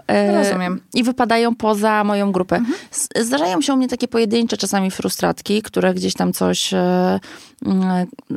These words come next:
Speaker 1: gdzieś tam coś napiszą po prostu durnego. Natomiast najczęściej to jednak jak wypada, wiesz,
Speaker 2: Mhm.
Speaker 1: e, w obieg i wtedy na przykład ktoś pisze: „Ale jestem tłusta, e, ale nie wiem, ale gruba,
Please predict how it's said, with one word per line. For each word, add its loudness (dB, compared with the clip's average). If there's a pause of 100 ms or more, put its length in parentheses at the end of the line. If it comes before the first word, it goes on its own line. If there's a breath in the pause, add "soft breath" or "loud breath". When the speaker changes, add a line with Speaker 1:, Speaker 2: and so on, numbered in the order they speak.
(140)
Speaker 1:
gdzieś -2
tam 0
coś -6
napiszą -4
po -4
prostu -4
durnego. 0 (340 loud breath)
Natomiast -2 (100)
najczęściej 0
to 0
jednak 0
jak -2
wypada, 2
wiesz, -2
Speaker 2:
Mhm. 4
Speaker 1:
e, 2
w -6 (100)
obieg 2
i 0
wtedy 0
na 2
przykład -6
ktoś -10
pisze: -4
„Ale 2
jestem -4
tłusta, -2 (380 loud breath)
e, 0
ale 2
nie -4
wiem, -2
ale 0
gruba, 0